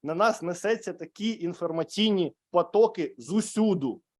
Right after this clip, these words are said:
З, з Телеграму, з Інстаграму, з телевізору, якщо ми його дивимося, е, поки що, і так далі.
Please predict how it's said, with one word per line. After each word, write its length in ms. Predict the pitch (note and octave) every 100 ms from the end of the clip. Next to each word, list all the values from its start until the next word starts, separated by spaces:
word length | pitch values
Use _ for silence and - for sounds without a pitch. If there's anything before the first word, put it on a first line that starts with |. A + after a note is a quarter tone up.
| -
З, 180 | C3 E3
з 120 | D3+
Телеграму, 880 | - G#3 G#3+ E3 F3 F#3 F3+ E3 D#3+
з 120 | C#3+
Інстаграму, 920 | G3 G3+ - F#3+ E3 F3+ F3 E3+ E3 D3+
з 120 | -
телевізору, 960 | - G3 G#3 F#3+ E3 F#3+ F3 F3 E3+
якщо 260 | E3 E3 F3+
ми 120 | E3+
його 160 | D#3+ E3
дивимося, 680 | C#3+ E3+ D#3+ D#3 D3 - D3
е, 40 | - _ _ _ - -
поки 320 | F3 F3+ D#3+
що, 340 | C#3+ - D3 - _
і 120 | F#3+
так 220 | G#3+ F#3
далі. 340 | D#3+ D3 B2